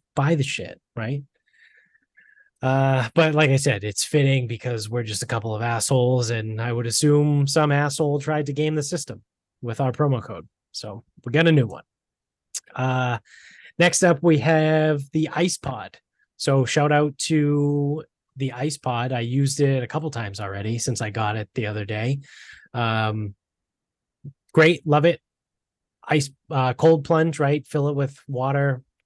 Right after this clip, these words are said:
dump a bunch of ice in there, jump in, do a couple of minutes, jump out. Uh, it's pretty awesome. Um, the promo code there, I think, is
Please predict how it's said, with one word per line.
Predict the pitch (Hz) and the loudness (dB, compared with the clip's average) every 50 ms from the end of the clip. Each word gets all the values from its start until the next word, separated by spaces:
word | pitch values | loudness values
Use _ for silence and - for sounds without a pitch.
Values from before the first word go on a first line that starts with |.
| _ - | _ -8
dump | 147 127 117 | -6 -6 -6
a | 123 | -6
bunch | 117 135 123 | -6 -6 -6
of | 135 127 | -6 -4
ice | 120 127 135 135 - | 0 0 0 2 0
in | 139 135 | 0 0
there, | 135 131 131 131 127 | 0 0 0 -2 -2
jump | 120 - 135 131 131 - | -2 -2 -2 -2 -2 -2
in, | 139 131 131 131 127 120 _ _ _ _ _ _ _ _ | -2 -2 -2 -4 -6 -8 _ _ _ _ _ _ _ _
do | - 143 139 | -4 -4 -2
a | 135 | 0
couple | 139 139 127 127 | 0 -2 -2 -2
of | 127 | -2
minutes, | 131 135 131 131 127 - - | -2 -2 -2 -2 -4 -6 -10
jump | - - 135 123 120 | -6 -6 -4 -2 0
out. | 143 131 131 127 - - _ _ _ _ _ _ - | 0 0 0 -2 -4 -8 _ _ _ _ _ _ -8
Uh, | 117 117 117 113 117 113 | -6 -4 -4 -2 -2 -4
it's | 110 107 - - _ _ _ _ _ - | -6 -8 -12 -18 _ _ _ _ _ -2
pretty | - 151 139 135 135 | 0 2 2 2 0
awesome. | 127 123 127 131 135 - 147 139 135 139 139 139 - _ _ - | 0 -2 -4 -4 -4 -4 -2 -2 -2 -2 -4 -6 -12 _ _ -18
Um, | 120 113 110 110 110 107 107 107 110 110 107 107 107 101 - _ _ _ _ _ _ _ _ _ _ _ _ _ _ - | -14 -12 -10 -8 -8 -8 -8 -8 -8 -8 -10 -10 -12 -14 -16 _ _ _ _ _ _ _ _ _ _ _ _ _ _ -10
the | 127 127 131 127 127 123 123 123 | -6 -4 -4 -2 -2 -4 -4 -6
promo | 117 - - 156 151 151 151 143 | -6 -4 -4 -2 0 0 -2 -2
code | - 160 151 143 131 | 0 0 0 0 0
there, | 123 135 135 139 143 147 143 | 0 -2 0 0 0 0 0
I | 135 131 | 0 -2
think, | 135 - 147 139 139 | -2 -4 -4 -2 -2
is | 147 139 131 127 120 110 - - | -2 -2 -2 -2 -4 -8 -12 -12